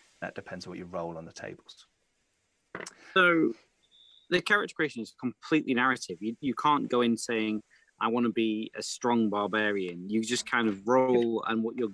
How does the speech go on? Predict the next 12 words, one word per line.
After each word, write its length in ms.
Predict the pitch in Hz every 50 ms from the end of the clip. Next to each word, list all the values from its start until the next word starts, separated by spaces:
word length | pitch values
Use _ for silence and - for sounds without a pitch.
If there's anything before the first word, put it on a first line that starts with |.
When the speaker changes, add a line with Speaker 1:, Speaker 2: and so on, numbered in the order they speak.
| 92 80
Speaker 2:
you, 120 | 117 113
what 140 | 113 139 135
you 140 | 123 117 107
get, 260 | 101 139 131 120 - - _
you 140 | 123 113 110
tailor 420 | - - - 113 117 113 107 104
to 140 | 95 - 107
what 140 | 104 104 -
you 120 | - 107 - _ _ _ _ _ _ _ _ _ _ _ _ _ - - -
Speaker 1:
That's 300 | 180 202 294 - - -
the 100 | - 160
default. 720 | - - 143 131 117 - - 80 73 67 - - - -